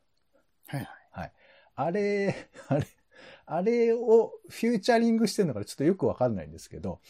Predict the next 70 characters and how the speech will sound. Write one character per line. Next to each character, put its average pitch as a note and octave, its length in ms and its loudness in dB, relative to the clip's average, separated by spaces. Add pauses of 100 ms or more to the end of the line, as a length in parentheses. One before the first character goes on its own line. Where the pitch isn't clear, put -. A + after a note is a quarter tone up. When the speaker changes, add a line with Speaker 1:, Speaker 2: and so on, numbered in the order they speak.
(440)
Speaker 2:
あ、 C#3+ 120 -4
Speaker 1:
う E3+ 40 0
ん。 C#3+ 120 -2
Speaker 2:
え A#2 140 -4
ー、 - 40 -4
そ - 160 -2
の A#3+ 100 2
後 B3+ 100 4
の - 160 0
後 G3 160 -2
始 C4+ 160 0 (120)
末 A#2 120 0
を G2 40 0
自 G#2 180 -2
主 B3+ 140 2
的 B3+ 220 2
に B3 60 8
引 A#3 60 4
き - 180 2
受 A3+ 140 6
け - 40 6
て - 60 -2
始 A#2 240 0
め C#3+ 80 4
た C3+ 100 6
文 G#3 260 6
化 G2+ 160 0
の B2+ 320 4
さ-、 - 280 -8 (140)
桜、 C#3+ 640 4 (340)
え A2+ 160 0
ー、 G#2+ 60 -8 (160)
か D#3+ 160 4
ん-、 E3+ 500 -2 (720)
か E3+ 140 2
ん F#3 140 6
桜 D3+ 320 8
会 - 280 -4
が A#2+ 140 -4
本 G2+ 200 -2
展 - 160 -14
に D2+ 60 -16
な D#2+ 120 -12
る C2 80 -16
と D3 80 -4
い B2 100 -4
う - 40 -20
こ - 60 -20 (100)
と - 60 -16
で、 F#2 80 -10
Speaker 1:
う - 40 -12
ん。 - 20 -20 (380)
Speaker 2:
様 E3+ 280 -2
々 D3+ 280 -2
な、 F#3+ 320 0
え G2 240 -8
ー、 A2 40 -6
ア A#2+ 160 0
ー - 20 -8
テ - 140 -12
ィ - 20 -12
ス - 80 -14
ト G2 80 -10
さ E2+ 140 -10
ん E2 60 -12
が D#2+ 100 -14
出 F2+ 120 -12
て D#2 140 -12
き - 120 -20
て、 F3 360 0